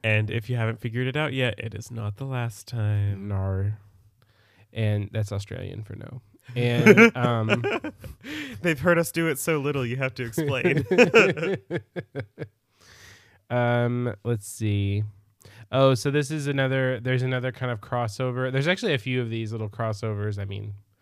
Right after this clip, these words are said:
Speaker 2: I'm sure some of it was on purpose, but, uh, with this and How I Met Your Mother, um,
Speaker 1: Oh.
Speaker 2: because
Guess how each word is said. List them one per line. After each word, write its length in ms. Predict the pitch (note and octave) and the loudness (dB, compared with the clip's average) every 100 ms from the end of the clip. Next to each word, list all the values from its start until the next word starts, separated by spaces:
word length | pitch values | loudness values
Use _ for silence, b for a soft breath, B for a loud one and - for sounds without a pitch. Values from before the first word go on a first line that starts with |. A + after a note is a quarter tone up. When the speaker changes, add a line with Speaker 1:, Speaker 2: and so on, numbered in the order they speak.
| b b b b | b b b b
Speaker 2:
I'm 100 | G#2+ | -8
sure 280 | G2 A2 G2+ | -4 -4 -4
some 180 | G#2 G#2 | -4 -4
of 140 | G2 | -4
it 80 | F#2 | -6
was 140 | G#2 | -8
on 120 | G#2 | -10
purpose, 340 | G#2+ G#2+ G#2+ - | -10 -12 -12 -12
but, 220 | - - _ - b b b b | -12 -14 _ -20 b b b b
uh, 280 | - G2+ G2 E2 | -6 -4 -4 -4
with 280 | A2+ G2+ - | -4 -4 -6
this 320 | A2+ A2 A#2 | -4 -4 -2
and 100 | G#2 | -2
How 100 | A2 | 0
I 100 | G#2+ | -2
Met 140 | G#2+ | -4
Your 140 | G2+ G2+ | -4 -4
Mother, 480 | G2+ G2+ A2 A2+ A2 - - | -2 -2 -2 -4 -8 -16 -10
um, 180 | G#2 G2+ | -4 0
Speaker 1:
Oh. 440 | A2+ D#3 F#4 A2 | 2 2 2 0
Speaker 2:
because 440 | G#2 A2 G#2 - | 0 -2 -4 -8